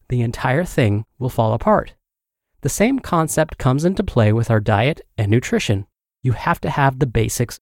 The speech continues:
mastered. You have to be eating quality food that covers your basic vitamin and mineral needs. You have to be doing the simple, heavy lifts like squats, lunges, presses, and so on. And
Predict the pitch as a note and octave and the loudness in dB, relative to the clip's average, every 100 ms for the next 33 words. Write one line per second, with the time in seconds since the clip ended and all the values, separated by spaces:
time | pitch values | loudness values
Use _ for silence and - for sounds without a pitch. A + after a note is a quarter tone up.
0 | - A2 B2 B2 - - - _ _ _ | -4 0 0 -2 -8 -12 -16 _ _ _
1 | _ _ - B2 - D#3+ - A3 A#3+ D3 | _ _ 0 0 2 -2 0 -2 0 2
2 | C#3 C#3 - - B2+ F#3+ A3 - E3+ E3+ | 2 0 -2 -2 0 0 -2 2 4 6
3 | D#3+ - _ - - - D3+ D#3+ F3+ A2+ | 4 -2 _ -12 -10 -4 -2 -2 -2 -2
4 | G2 A2+ C#3+ - A2+ G#2 B2+ D#3 E3 - | 0 0 0 -4 -4 2 2 2 0 0
5 | D3+ C#3+ G#2+ A2 B2+ D#3+ D3+ F2+ - - | 2 4 4 4 2 2 2 0 -10 -14
6 | _ _ _ C3 A2 B2+ - E3+ F#3 D#3+ | _ _ _ -2 2 0 0 -2 0 2
7 | D3+ D3+ A2+ - F3+ F#3+ G3 - _ - | 2 0 -2 -2 0 2 0 -2 _ 0
8 | A2+ A#2+ D#3 A#3+ - - - A#2 A2+ - | 2 2 2 0 -4 -12 -8 -6 -4 -4
9 | E3+ F3+ - - - _ _ C3 F3 F3+ | 0 0 0 -8 -16 _ _ -2 2 2
10 | A2 - _ _ - - F#3 D#3 A2+ - | 0 -4 _ _ -8 0 0 0 -6 -10
11 | - _ - B2 - F#3+ C3+ - _ _ | -16 _ -4 -2 2 2 2 -4 _ _
12 | _ _ _ _ - C4 E3 D#3+ | _ _ _ _ 0 2 2 0